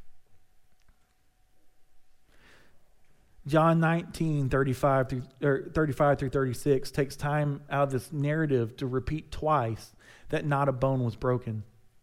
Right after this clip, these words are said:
Because, again, our author is trying to draw our attention to the fact that Jesus is our Passover lamb. So these are the instructions for the Passover lamb in Exodus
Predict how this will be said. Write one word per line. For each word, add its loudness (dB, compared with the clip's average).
Because, 8
again, 0
our 6
author 6
is 0
trying 2
to -2
draw 4
our 4
attention -4
to -8
the -2
fact 0
that -8
Jesus 0
is 6
our 4
Passover 0
lamb. 0
So 4
these 6
are 10
the 4
instructions 0
for 2
the 0
Passover 0
lamb 0
in 0
Exodus 0